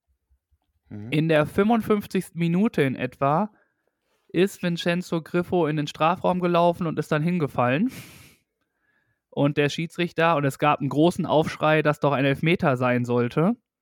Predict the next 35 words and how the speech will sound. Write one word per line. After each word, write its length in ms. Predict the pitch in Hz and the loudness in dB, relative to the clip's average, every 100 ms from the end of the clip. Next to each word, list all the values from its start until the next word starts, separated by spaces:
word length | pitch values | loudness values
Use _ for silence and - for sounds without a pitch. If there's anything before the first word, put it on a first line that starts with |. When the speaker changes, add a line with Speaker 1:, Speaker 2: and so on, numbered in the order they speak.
| _ _ | _ _
Speaker 1:
Mhm. 280 | - 107 151 _ _ _ | -16 -14 -16 _ _ _
Speaker 2:
Aber 400 | 135 147 160 147 _ - - | -2 2 2 0 _ -20 -16
Vincenzo 840 | 143 156 160 190 214 254 220 196 | -2 -2 0 0 -2 -2 -4 -4
Griffo 600 | - 170 208 147 135 277 277 _ _ _ _ | -2 0 0 0 -2 -2 -4 _ _ _ _
hat 220 | - 147 | -4 -2
selber 360 | - 170 196 180 | 2 2 4 2
gesagt, 320 | 165 170 - | 0 -2 0
„Nein, 220 | 160 156 | 0 2
das 160 | 151 - | 2 2
war 140 | 147 | 2
kein 200 | - 123 | 2 -2
Foul.“ 360 | 117 113 110 117 _ _ _ _ _ | -2 -2 -2 -6 _ _ _ _ _
Speaker 1:
Mhm. 320 | 101 98 101 135 _ _ _ - | -18 -16 -18 -20 _ _ _ -20
Mhm. 180 | 107 - | -20 -16
Speaker 2:
Und 180 | - 147 | -8 0
das 240 | 160 214 _ _ | 0 0 _ _
wäre 400 | 135 160 185 226 | -4 2 2 2
die 100 | 196 | 0
Chance 360 | 180 185 190 - | 0 0 0 -4
zum 160 | 160 | -6
Anschluss 720 | - 160 190 - 202 202 - - 175 | -2 -2 -2 0 0 -2 -10 -16 -6
gewesen. 560 | 175 170 185 190 202 | -4 0 2 2 0
Es 120 | 180 | -2
wäre 100 | 170 | 0
noch 120 | 165 - | 0 0
genug 320 | 175 202 - | 0 -2 -2
Zeit 320 | 185 180 - | 0 0 0
gewesen, 400 | 170 160 175 160 | -6 -2 -2 -2
um 80 | 143 | -2
noch 140 | 143 | -2
einen 100 | 160 | -2
Unentschieden 460 | 170 185 175 175 165 | 0 0 -2 -4 -2
oder 140 | 143 | 0
einen 120 | 143 | 0
Punkt 400 | - 185 196 - | 0 0 0 -4